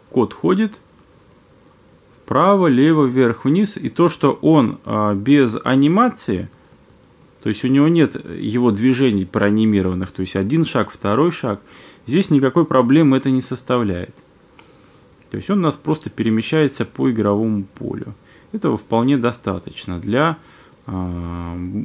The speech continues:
худо-бедной анимации. Так, значит, мы немножко поговорили о разделе "Внешность". Есть раздел "Звук" у нас здесь.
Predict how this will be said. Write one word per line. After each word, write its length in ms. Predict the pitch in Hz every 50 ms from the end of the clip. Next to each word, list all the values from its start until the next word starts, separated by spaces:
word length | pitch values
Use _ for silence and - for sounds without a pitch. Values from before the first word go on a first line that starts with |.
| - - 107
худо-бедной 800 | - - 156 160 139 123 104 104 123 131 127 117 113 104 - -
анимации. 800 | - 117 113 113 110 110 104 87 85 - - - - - 101 - - _ _ _ _ _ _ _ _ _ _ _ _ _ _ - - - _ _ _ _ _
Так, 260 | - 123 117 104 95 - -
значит, 320 | - 113 110 104 - - -
мы 120 | 139 147
немножко 440 | 147 143 135 127 120 113 - - 98
поговорили 600 | - - 113 110 117 113 117 117 113 110 107 107
о 80 | 110
разделе 480 | 110 113 117 110 107 113 117 104 104 101
"Внешность". 720 | 95 101 98 95 95 95 92 - - 156 185 185 - - _ - - - - - _ -
Есть 320 | 123 165 196 185 - -
раздел 460 | 127 123 120 107 101 113 113 107 98
"Звук" 460 | 95 87 92 92 95 95 110 - -
у 20 | 147
нас 240 | 143 147 151 160 160
здесь. 360 | 175 196 226 220 - -